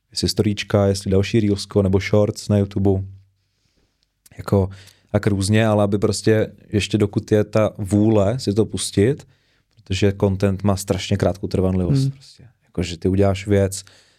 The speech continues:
Speaker 1: která lidi zajímá tři dny, o týden. Když se točily třeba ty klipy dřív, tak měly relevanci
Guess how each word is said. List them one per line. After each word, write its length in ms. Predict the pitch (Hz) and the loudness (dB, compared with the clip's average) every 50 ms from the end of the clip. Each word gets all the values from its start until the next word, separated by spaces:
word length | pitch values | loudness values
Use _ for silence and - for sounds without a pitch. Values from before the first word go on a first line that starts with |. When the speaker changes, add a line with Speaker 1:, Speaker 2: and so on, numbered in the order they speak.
| _ | _
Speaker 1:
která 560 | _ _ _ 101 98 95 92 92 92 90 92 95 - _ _ _ _ _ _ _ _ _ _ - | _ _ _ 0 2 2 2 0 -2 -4 -6 -10 -18 _ _ _ _ _ _ _ _ _ _ -2
lidi 220 | 101 92 98 92 | 0 0 0 0
zajímá 320 | 87 92 92 92 92 92 92 - - _ _ _ _ | 2 0 2 2 0 -2 -2 -6 -14 _ _ _ _
tři 240 | - - - 107 98 | -10 0 0 2 2
dny, 320 | 98 101 101 101 104 101 101 - _ _ _ _ _ _ _ | 4 2 2 2 0 -2 -8 -16 _ _ _ _ _ _ _
o 60 | - | -14
týden. 580 | - _ - 82 - 113 101 90 82 160 82 - _ _ _ _ _ _ _ _ _ | -14 _ -2 0 0 2 0 0 -2 -4 -8 -12 _ _ _ _ _ _ _ _ _
Když 120 | - 90 | -10 -10
se 100 | - - | -10 -4
točily 280 | - 104 95 - 104 98 | -6 -6 0 0 0 0
třeba 180 | - - 101 | 2 0 0
ty 100 | 98 107 | 0 0
klipy 340 | 101 - 117 - - 95 101 117 | -2 -2 -4 0 0 -2 -2 -2
dřív, 380 | 117 101 101 98 104 - - - _ _ _ _ _ _ _ | -4 -2 -2 -2 -2 -4 -8 -16 _ _ _ _ _ _ _
tak 180 | - 101 - | -4 -2 0
měly 240 | - 101 101 101 101 | 2 2 4 4 4
relevanci 840 | 101 101 101 101 98 98 98 98 95 - - 98 95 92 92 95 | 4 2 2 2 0 0 -2 -2 -6 -2 0 2 2 2 -2 -4